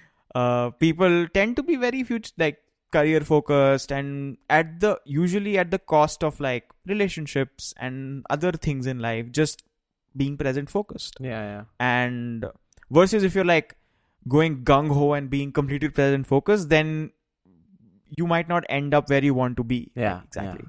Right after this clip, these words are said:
Speaker 2: yeah, yeah. Yeah, there, there, there's, like, you know, there are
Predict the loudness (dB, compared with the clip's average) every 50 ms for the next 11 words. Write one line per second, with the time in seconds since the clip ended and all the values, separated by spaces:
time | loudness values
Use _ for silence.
0 | -18 -18 -18 -18 -20 -20 _ _ _ _ _ _ _ 4 8 8 8 8 6 4
1 | 4 4 4 6 6 4 4 4 2 0 -2 -2 -6 -12 _ _ -4 -2 0 0
2 | 0 0 2 2 4 4 6 6 6 6 4 4 2 0 -4